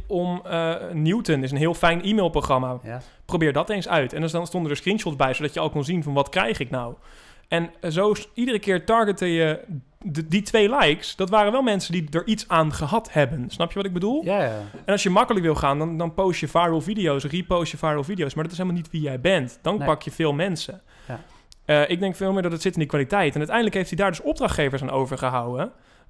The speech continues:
Speaker 1: Eh, die adventkalender. En, eh, weer nieuwe mensen in zijn netwerk,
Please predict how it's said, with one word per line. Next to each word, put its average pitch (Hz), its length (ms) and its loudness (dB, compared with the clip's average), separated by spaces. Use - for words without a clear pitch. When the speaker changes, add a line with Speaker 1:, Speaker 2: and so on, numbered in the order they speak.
Speaker 1:
Eh, 170 260 2
die 196 120 -2
adventkalender. 131 880 0
En, 208 220 2
eh, 170 160 -4
weer 156 240 0
nieuwe 160 320 2
mensen 160 460 0
in 160 140 2
zijn 156 160 0
netwerk, 156 580 -2